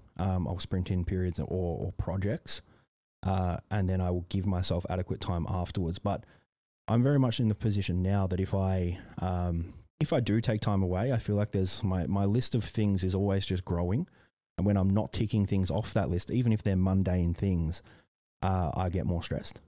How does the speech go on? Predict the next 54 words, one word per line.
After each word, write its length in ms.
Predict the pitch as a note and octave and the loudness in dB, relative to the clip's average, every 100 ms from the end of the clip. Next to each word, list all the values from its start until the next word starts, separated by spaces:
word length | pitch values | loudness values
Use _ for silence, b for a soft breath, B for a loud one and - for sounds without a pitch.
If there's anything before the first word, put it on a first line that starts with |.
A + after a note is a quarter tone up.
| - | -6
So 280 | - G#2 F#2 - B B B B - | 0 2 2 -2 B B B B -2
I've 140 | A2+ | 0
had 120 | C#3+ | 0
to 60 | D3 | 0
find 260 | - C#3+ | 0 2
a 60 | B2+ | 2
way 280 | A2 A2+ G#2+ | 4 4 2
to, 380 | - G2+ F#2+ E2+ | 2 2 2 0
to 180 | - G2+ | -2 -2
try 200 | - G#2+ | 0 0
and 80 | G2 | 2
create 380 | G#2 G2 G2+ | 2 2 0
this 160 | G2 F#2 | 0 -2
push 240 | - A2+ | 0 0
and 100 | A2 | 2
pull 160 | G2 G2 | 2 2
relationship 560 | F#2 F#2 G2 G2 F#2 E2 | 4 2 2 0 0 -2
with 160 | E2+ | -2
work 460 | F2+ G2+ G2 - - - | 2 2 2 -2 -12 -4
and 200 | F#2+ F#2+ | -2 2
life. 440 | G2+ G2+ F2+ - - - | 2 2 -2 -6 -14 -4
And 140 | G2+ | 0
I 60 | G2+ | 2
don't 200 | A2+ A#2+ | 2 2
think 220 | C#3+ B2+ | 0 2
you 100 | B2 | 4
ever 120 | A2+ | 4
get 200 | A2 G2 | 2 0
balance 320 | G#2+ G#2+ G#2+ | 2 2 2
on 100 | G2+ | 2
the 60 | G2 | 0
pursuit 320 | G2+ - G2+ | 0 0 0
of 80 | G2 | 0
growth. 320 | - G2+ A2 | 2 0 2
I 60 | F#2 | 0
think, 340 | - G2 - - _ _ _ _ - | 0 -2 -4 -20 _ _ _ _ -4
uh, 340 | F#2+ F#2+ F#2 E2+ - B B _ - _ - | 0 2 2 -2 -6 B B _ -14 _ -4
synergy 420 | - G#2 G#2+ A2 | 0 2 4 2
is 80 | A2+ | 2
probably 220 | A2+ G2+ | 2 2
a 40 | F#2 | 2
better 180 | F#2+ | 2
word. 200 | F#2+ A#2+ - _ _ _ - | 2 0 -2 _ _ _ -6
I 100 | F#2+ | -2
think 240 | F#2+ F2 - - | -2 -2 -6 -4
balance 380 | G2 G2+ G#2 | 0 2 2
is 160 | F#2+ F2+ | 0 0
assuming 400 | F#2 G#2+ G2 F#2 | 0 0 2 0
that 100 | F2 | 0
one 200 | F#2+ F#2+ | 0 0
is 120 | F2 | 0
the, 220 | F#2 F2+ - | 0 -2 -2
is 180 | G2+ F2 | -4 -4
the, 180 | F2 | -4